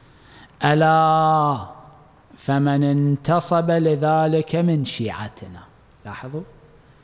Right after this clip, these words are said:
بداية الحديث الشريف: "علماء شيعتنا". بالفعل العلماء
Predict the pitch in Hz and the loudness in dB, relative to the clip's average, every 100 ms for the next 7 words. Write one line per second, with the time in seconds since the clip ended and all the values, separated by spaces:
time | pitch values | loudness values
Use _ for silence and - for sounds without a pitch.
0 | - - - - - 101 139 156 139 156 | -20 -20 -20 -18 -10 -4 -2 -2 -2 -2
1 | 170 175 - 165 170 165 131 117 131 123 | 0 -2 -2 -2 -2 -2 -2 0 0 -2
2 | - 110 98 - 110 98 - - - _ | -6 -8 -8 -8 -10 -12 -14 -20 -20 _
3 | _ 254 - 208 - - - - _ _ | _ -2 -2 -6 -12 -20 -20 -20 _ _
4 | _ _ - 104 101 110 117 139 113 | _ _ -8 -4 -2 0 2 2 -2